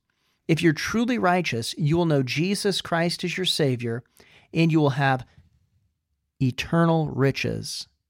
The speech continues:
in your life. You're gonna be living with eternity's values in view. That's what you're gonna be living your life for. You're gonna be living your life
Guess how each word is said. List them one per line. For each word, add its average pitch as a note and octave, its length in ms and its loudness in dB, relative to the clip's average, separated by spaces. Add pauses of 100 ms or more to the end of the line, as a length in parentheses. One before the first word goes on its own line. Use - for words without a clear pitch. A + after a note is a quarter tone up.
(100)
in C3 100 -2
your B2 140 -2
life. G2 340 -6
You're C3+ 80 -6
gonna D3 160 2
be C3+ 80 0
living E3+ 680 0 (260)
with C3+ 160 -2
eternity's D#3+ 800 0 (160)
values C#3 800 0 (140)
in B2+ 180 -4
view. A2 440 -8 (500)
That's F3 240 -2
what F#3 160 0
you're D#3+ 60 -4
gonna E3+ 140 2
be E3 120 2
living E3 260 2
your D#3+ 80 0
life E3 240 0
for. A2+ 320 -8 (320)
You're C#3+ 160 2
gonna F#3 140 2
be E3 80 4
living E3+ 360 4
your G#3+ 120 4
life C3 440 0